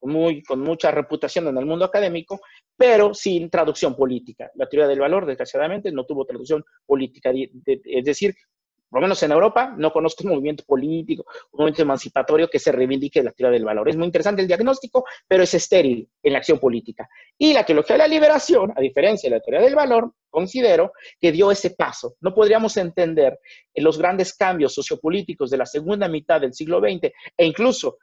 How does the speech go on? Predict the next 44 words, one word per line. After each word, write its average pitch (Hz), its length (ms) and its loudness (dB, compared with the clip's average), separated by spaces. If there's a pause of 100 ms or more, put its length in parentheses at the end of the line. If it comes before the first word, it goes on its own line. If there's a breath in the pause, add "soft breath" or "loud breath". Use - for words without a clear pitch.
(100)
de 135 100 -2
inicios 180 320 -2
del 147 100 0
siglo 165 200 0
veintiuno 208 440 0 (160 loud breath)
sin 170 180 -2
hacer 202 240 2
referencia 180 600 0 (340 soft breath)
a 180 60 4
los 185 160 4
movimientos, 160 560 0
eh, 131 320 2
eclesiales 156 480 2
de 135 80 4
base. 117 380 -2 (180)
No 185 220 0
puede 190 160 4
entenderse 185 480 0
el 156 80 0
movimiento 160 240 0
de 165 80 2
los 170 100 0
sin 190 160 -6
tierra 170 420 2 (220 loud breath)
o 143 100 2
el 135 240 2
Partido 156 300 2
del 175 100 4
Trabajo 180 400 2
en 143 80 -2
Brasil 196 440 -2 (180 loud breath)
sin - 140 -6
la 160 100 4
referencia 175 480 0
a 170 60 2
las 143 100 -4
pastorales 131 480 0
de 160 80 6
la 180 180 0
tierra, 202 520 4 (220 loud breath)
a 151 100 0
la 147 120 0
pastoral 131 440 0
obrera, 190 480 2